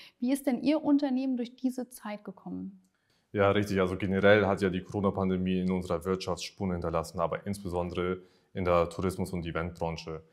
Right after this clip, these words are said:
Speaker 2: Teilweise haben auch unsere langjährigen Buspartner mit erheblichen finanziellen Schwierigkeiten zu tun gehabt. Daher war für uns relativ schnell klar, dass wir unsere Arbeitsplätze sichern wollen. Und zwar nicht nur bei unseren, äh, bei uns im Unternehmen, sondern auch bei unseren langjährigen Buspartnern.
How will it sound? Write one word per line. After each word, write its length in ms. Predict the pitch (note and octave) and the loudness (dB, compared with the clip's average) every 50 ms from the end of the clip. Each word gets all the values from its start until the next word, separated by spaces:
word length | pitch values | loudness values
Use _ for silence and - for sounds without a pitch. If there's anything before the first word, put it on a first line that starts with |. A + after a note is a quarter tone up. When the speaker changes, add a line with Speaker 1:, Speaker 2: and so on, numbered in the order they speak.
| _ _ _ _ _ _ - | _ _ _ _ _ _ 2
Speaker 2:
Teilweise 440 | F#2+ G2 G#2+ G2+ G#2+ G#2+ G2 G2 F#2+ | 4 6 8 8 8 6 6 4 2
haben 160 | G2 G2+ G2+ | 4 4 4
auch 80 | F#2+ | 4
unsere 360 | F#2 F#2+ F#2+ F#2 F2+ F2+ F#2 F#2 | 2 2 0 0 0 0 0 0
langjährigen 580 | F2+ G2 G2 G#2 G#2+ G2+ G2+ G2 G2 F#2 F2+ | 2 4 4 4 4 2 2 0 0 -2 -2
Buspartner 560 | G2+ G#2+ G#2 - - G2 F#2+ F#2 - F#2+ F#2 | -2 -2 -4 -2 0 2 2 2 2 2 0
mit 340 | F2 E2+ F2 E2 - - - | 0 0 -4 -6 -8 -8 -8
erheblichen 460 | G#2 F2 F#2+ G#2 F#2+ G#2 F#2 E2+ F2+ | -6 -4 -2 -2 -2 -2 -4 -4 -6
finanziellen 400 | E2 F2+ F#2+ F#2 E2+ - F#2+ F2+ | -6 -4 -4 -4 -2 -2 -4 -4
Schwierigkeiten 520 | F2 - G#2 G2 F2+ F#2 - F2 F2 F2 - | -4 -4 -6 -6 -6 -4 -6 -6 -6 -6 -10
zu 140 | - - - | -16 -16 -10
tun 220 | - F#2+ F#2 F2 | -6 -6 -4 -2
gehabt. 320 | E2+ E2 E2 E2+ F2 - _ _ _ _ | -2 -2 -2 -2 -4 -10 _ _ _ _
Daher 300 | - F#2+ F2+ F2+ F#2 F2+ | 0 2 2 2 2 2
war 140 | F2+ G2 F#2 | 2 2 2
für 160 | - - G#2 | 2 0 -2
uns 180 | G2 G2 F#2+ G2 | -2 -2 0 0
relativ 380 | G2+ G2 G2 G2 F#2+ G2+ F2+ - | 2 2 2 2 0 -4 -6 -6
schnell 260 | - - F#2+ F#2 F#2 | -4 -2 -2 -2 -2
klar, 420 | - - F#2 F2+ F#2 G2+ - - - - _ _ _ _ | -4 -2 2 2 2 2 0 -6 -14 -20 _ _ _ _
dass 220 | - G2 - - - | -4 -4 -4 0 2
wir 380 | F#2+ F2+ F2+ F2 F2 E2 - - | 4 6 6 6 4 4 0 -4
unsere 220 | - F#2+ - F2 | -8 -2 0 2
Arbeitsplätze 500 | E2 F2+ F#2+ F#2+ - - - F2+ E2+ - | 4 4 4 2 0 -2 -4 -4 -4 -6
sichern 340 | E2+ F2 E2 - E2+ E2 D#2+ | -8 -8 -8 -8 -8 -10 -6
wollen. 240 | E2 E2 D#2+ E2+ E2+ - | -4 -4 -4 -4 -6 -8
Und 160 | F2 E2+ - | -10 -12 -4
zwar 160 | - - F2+ | -2 0 0
nicht 200 | F2+ F#2+ F#2+ F2 | 0 0 -2 -2
nur 140 | G#2 G2 F2+ | -2 -2 0
bei 100 | F2 F2 | 0 0
unseren, 540 | F2+ F2 E2 F2 E2+ F2 F#2 G#2 - - - - | -2 -2 -6 -6 -6 -4 -4 -4 -6 -6 -6 -2
äh, 240 | A2 G#2 G2 F#2+ F#2 | 0 0 0 0 0
bei 240 | F#2 G2 F#2+ F#2+ F#2+ | 0 0 0 0 0
uns 180 | G#2 G#2 G2+ | -2 -2 -2
im 60 | G#2 | -2
Unternehmen, 400 | G2+ G2+ G#2 G#2+ G2+ A2 B2+ C3 | -2 2 2 2 4 2 2 0
sondern 260 | A2 G#2 G2+ G2 F#2+ F#2+ | 0 0 0 0 0 0
auch 340 | - G2 G2+ G#2 G2+ G2+ | 2 4 4 4 2 0
bei 100 | - F#2 | -2 -4
unseren 260 | E2+ F2+ F2 F2 E2 E2 | -2 -2 -2 -2 -2 -2
langjährigen 500 | E2+ F2+ F2+ E2+ E2+ E2+ D#2+ E2 D#2+ D#2 | -2 -2 -2 -2 -4 -4 -6 -6 -8 -8
Buspartnern. 560 | D#2+ E2 - - - F2 F2 D#2+ D#2+ D#2+ | -10 -10 -12 -6 -4 -4 -4 -4 -6 -10